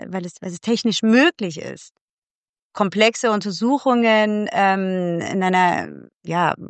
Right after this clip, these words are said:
guten Geschwindigkeit zu machen. Und, äh, wir haben viele Anfragen. Wir haben viele Patienten, die einen Termin brauchen. Die Diagnosen, äh, oder die Diagnostik ist wichtig. Und, ähm,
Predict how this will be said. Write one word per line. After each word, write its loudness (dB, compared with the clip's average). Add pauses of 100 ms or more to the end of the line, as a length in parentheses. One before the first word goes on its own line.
(320)
guten -2
Geschwindigkeit 4
zu -4
machen. 0
Und, -2
äh, -10
wir -2
haben -2
viele -2
Anfragen. 2 (540)
Wir -4
haben -2
viele -6
Patienten, -8
die -10
einen -6
Termin 0
brauchen. 2 (180)
Die -4
Diagnosen, -4
äh, -2
oder 0
die -4
Diagnostik 2 (480)
ist -4
wichtig. 2 (320)
Und, 2
ähm, 2